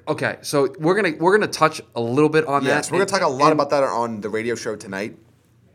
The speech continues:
Speaker 1: here's, here's the
Speaker 2: Eleven P M
Speaker 1: thing.
Speaker 2: Eastern. Check out the at F R S underscore slam
Speaker 1: Uh,
Speaker 2: on
Speaker 1: you almost
Speaker 2: Twitter.
Speaker 1: did it. You
Speaker 2: Uh, yeah,
Speaker 1: almost
Speaker 2: but I
Speaker 1: messed
Speaker 2: didn't,
Speaker 1: it
Speaker 2: 'cause you
Speaker 1: up.
Speaker 2: know why? I'm a professional. At F R S underscore slam on Twitter. We'll tweet out all the links. We'll go deep into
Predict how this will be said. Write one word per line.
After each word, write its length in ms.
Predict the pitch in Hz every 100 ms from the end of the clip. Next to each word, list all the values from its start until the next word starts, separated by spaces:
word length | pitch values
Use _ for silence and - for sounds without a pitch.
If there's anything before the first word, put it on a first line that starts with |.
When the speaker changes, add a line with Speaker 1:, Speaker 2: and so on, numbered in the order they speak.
| _
Speaker 1:
here's, 400 | - - 240 214
here's 260 | 147 180 165
the 20 |
Speaker 2:
Eleven 220 | 131 127 -
P 140 | 127
M 120 | 120
Speaker 1:
thing. 60 | 120
Speaker 2:
Eastern. 280 | 117 123 113
Check 200 | 110 113
out 200 | 107 -
the 160 | -
at 100 | 113
F 140 | 110 120
R 80 |
S 180 | 107 -
underscore 440 | - 113 104 113 98
slam 400 | - 107 101 104
Speaker 1:
Uh, 40 |
Speaker 2:
on 200 | 110 113
Speaker 1:
you 80 | 123
almost 280 | 120 123 131
Speaker 2:
Twitter. 180 | 160
Speaker 1:
did 100 | -
it. 40 | -
You 200 | 110 117
Speaker 2:
Uh, 40 |
yeah, 100 | 131
Speaker 1:
almost 180 | 143 139
Speaker 2:
but 60 | 143
I 20 |
Speaker 1:
messed 40 |
Speaker 2:
didn't, 120 | 170 147
Speaker 1:
it 40 |
Speaker 2:
'cause 80 | 139
you 20 |
Speaker 1:
up. 60 | 131
Speaker 2:
know 100 | 151
why? 200 | 151 160
I'm 100 | 147
a 20 |
professional. 600 | 107 117 165 - 104 80 - - -
At 180 | 143 139
F 160 | 135
R 60 | 139
S 100 | 131
underscore 380 | 131 123 123 107
slam 320 | - 117 110
on 120 | 104
Twitter. 220 | - 110
We'll 120 | 101
tweet 160 | - 104
out 60 | 98
all 100 | 95
the 60 |
links. 280 | 92 90 90
We'll 80 | 127
go 280 | 151 120 113
deep 320 | - 185 180
into 520 | 131 - 135 113 101